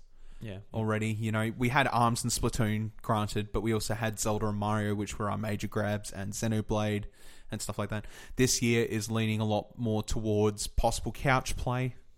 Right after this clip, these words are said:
Speaker 2: that more than it is single-player experiences, and I'm okay with that.
Speaker 1: Mm.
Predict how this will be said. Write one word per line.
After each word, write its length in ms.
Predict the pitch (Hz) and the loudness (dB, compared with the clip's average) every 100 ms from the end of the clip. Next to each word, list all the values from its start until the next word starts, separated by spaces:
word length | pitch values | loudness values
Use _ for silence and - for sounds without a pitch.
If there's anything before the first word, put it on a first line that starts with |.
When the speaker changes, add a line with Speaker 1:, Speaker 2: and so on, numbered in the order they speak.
| - - - - _ | -20 -20 -20 -20 _
Speaker 2:
that 260 | - 120 123 | -6 0 2
more 160 | 120 123 | 4 2
than 160 | 120 120 | 4 2
it 120 | 117 | 2
is 160 | 120 - | 0 -2
single-player 560 | 139 123 123 123 120 | -2 -2 0 0 2
experiences, 580 | 120 - 127 123 135 - | 0 0 0 0 -2 -2
and 80 | 127 | 0
I'm 120 | 131 | 2
okay 280 | 131 - 127 | 0 0 -4
with 160 | 98 95 | -4 -8
that. 180 | 92 - - - - | -12 -14 -20 -20 -12
Speaker 1:
Mm. 180 | 135 110 | -8 -8